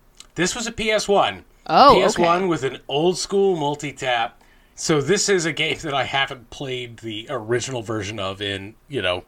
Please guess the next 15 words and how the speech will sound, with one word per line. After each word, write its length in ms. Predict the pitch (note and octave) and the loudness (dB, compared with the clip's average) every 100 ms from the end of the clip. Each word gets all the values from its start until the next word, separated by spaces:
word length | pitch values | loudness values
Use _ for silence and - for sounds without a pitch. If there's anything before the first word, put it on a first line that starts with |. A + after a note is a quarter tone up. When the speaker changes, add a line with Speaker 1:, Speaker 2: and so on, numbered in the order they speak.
| _ - - | _ -18 -6
Speaker 1:
several 520 | - - B2 B2 C3 | 0 0 0 0 -2
decades, 640 | G#2 B2+ - C#3+ C3+ C3+ | -2 -4 -4 -4 -4 -8
a 40 | A#2+ | -8
decade. 560 | C3+ B2 D3+ C#3+ D3 - - - - - - - | -4 -4 -2 -4 -4 -10 -20 -20 -20 -20 -20 -12
So 500 | - D#3 C#3 D#3 - F#3 - | -2 0 2 0 -2 -2 -2
<laughs> 240 | - - | -10 -12
it 120 | - - | 0 2
was 220 | G#3+ - | 2 4
very 320 | C#4 D4+ D#4+ | 4 6 4
intimidating 640 | A3+ G#3 A#3 G3 E3+ D#3+ C#3+ | 2 0 0 2 2 2 2
to 80 | |
watch 400 | C3 B2 D3 - | 2 2 0 0
this 180 | D3 C3 | -4 -4
dude 360 | - C3 B2 G#2 | 0 0 0 -2
just 340 | A#2+ A2+ - | -4 -4 -8